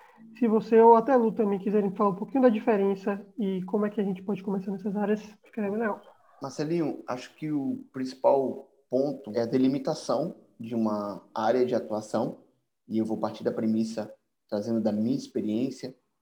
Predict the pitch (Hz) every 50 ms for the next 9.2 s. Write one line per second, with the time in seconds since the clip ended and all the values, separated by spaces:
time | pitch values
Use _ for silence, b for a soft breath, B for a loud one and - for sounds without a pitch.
0 | _ _ _ _ _ - 110 107 110 117 110 107 110 123 127 127 123 123 - -
1 | - _ _ - 107 113 110 110 - - - - 143 147 131 120 113 113 - -
2 | 120 120 117 117 - - 120 127 127 127 - - - - _ _ _ _ _ _
3 | _ _ - 120 123 - 131 127 131 131 127 123 123 117 127 131 127 - - -
4 | _ _ _ _ _ _ _ - 110 113 117 117 113 120 117 113 110 110 110 107
5 | 104 104 104 107 104 101 98 98 95 87 101 104 104 104 - 117 107 107 107 110
6 | 113 113 110 110 110 - 107 107 117 131 131 - - _ _ _ - - 117 113
7 | 110 117 117 - 127 123 - 139 135 127 127 123 120 127 - 120 127 131 127 -
8 | - - 123 127 139 135 - 139 - - - 143 147 139 127 131 143 160 - -
9 | - - -